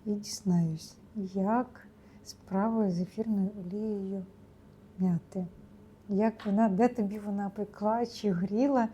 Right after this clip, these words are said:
як вона тебе розслабляла, коли тобі краще було ввечері її використовувати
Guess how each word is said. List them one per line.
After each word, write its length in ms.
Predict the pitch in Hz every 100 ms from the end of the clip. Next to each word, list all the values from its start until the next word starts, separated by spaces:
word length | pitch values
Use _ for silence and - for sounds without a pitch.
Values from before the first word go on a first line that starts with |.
| - - - - -
як 280 | 202 202 202
вона 160 | 190 190
тебе 300 | 196 185 208
розслабляла, 680 | 202 - 185 180 254 262
коли 360 | 247 - 220 220
тобі 260 | 214 175 185
краще 600 | - 190 185 175 - 202
було 440 | 175 190 196 190
ввечері 760 | 185 185 185 185 254 - 277 247
її 220 | 226 220
використовувати 1080 | 208 - 196 - 196 185 180 196 196 214